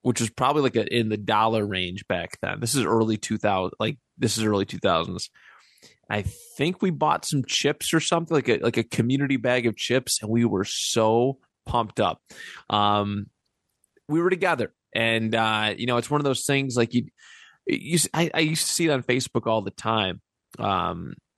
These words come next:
you know, there's this little thing about how you don't know when the last time, like, that's gonna be a common theme here, but the last time you hung out with your friends, you not, you don't realize it is a-, until it's, you know, it's kinda passed by.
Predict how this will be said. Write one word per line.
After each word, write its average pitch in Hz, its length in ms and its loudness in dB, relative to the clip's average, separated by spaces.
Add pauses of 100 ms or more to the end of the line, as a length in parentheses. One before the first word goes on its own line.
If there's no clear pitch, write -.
(160)
you 113 100 -2
know, 98 140 0
there's 104 200 -4
this 113 200 -2
little 117 160 2
thing 107 300 0
about 104 240 0
how 113 100 -2
you 110 220 -2
don't 107 380 0
know 107 320 2
when 110 160 0
the 104 80 -2
last 104 340 0
time, 107 460 -2 (180)
like, 117 160 0
that's 143 140 0
gonna 160 100 2
be 131 100 0
a 117 60 0
common 117 380 0
theme 107 280 -2
here, 101 160 -2
but 101 140 -6
the 120 100 0
last 117 320 -2
time 120 220 -4
you 113 80 0
hung 117 200 -2
out 110 160 0
with 113 200 -2
your 113 80 0
friends, 120 440 -4
you 113 80 -4
not, 107 220 -2
you 113 160 -2
don't 113 420 -2
realize 117 640 2
it 113 100 -2
is 113 380 0 (480)
a-, 107 240 -2
until 113 460 0
it's, - 320 -6
you 107 80 0
know, 98 180 0
it's 98 340 -4
kinda 113 280 -2
passed 110 420 -2
by. 117 360 0